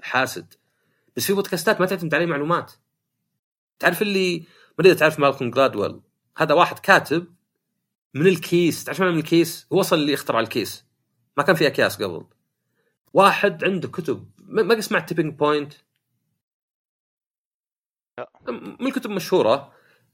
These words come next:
Speaker 1: هذا واحد من الكيس، يعني قد شفت ترشي-، يعني مشرشحينه بريفيوز إنه كله من الكيس. كله الرجال ما عنده أي معلومات، بس، بس عيبه وشو؟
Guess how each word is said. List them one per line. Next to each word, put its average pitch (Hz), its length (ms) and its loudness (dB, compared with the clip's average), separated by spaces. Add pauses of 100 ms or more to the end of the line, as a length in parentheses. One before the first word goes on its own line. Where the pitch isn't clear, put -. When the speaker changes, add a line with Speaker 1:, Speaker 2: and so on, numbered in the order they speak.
Speaker 1:
هذا 277 200 4
واحد 202 340 2
من 170 60 -4
الكيس، 190 440 -4
يعني 127 180 -4
قد 160 140 -4
شفت - 380 -4
ترشي-، - 560 -6
يعني 117 380 -8 (220)
مشرشحينه 160 840 0 (160)
بريفيوز 113 960 0 (400)
إنه 156 120 -2
كله 277 220 0
من 240 80 -2
الكيس. - 480 -8 (840)
كله 277 180 -2
الرجال 160 420 -2
ما 175 80 0
عنده 214 380 -4
أي 202 100 0
معلومات، 185 360 -2
بس، 117 120 -10
بس - 260 -8
عيبه 254 220 2
وشو؟ 160 440 -4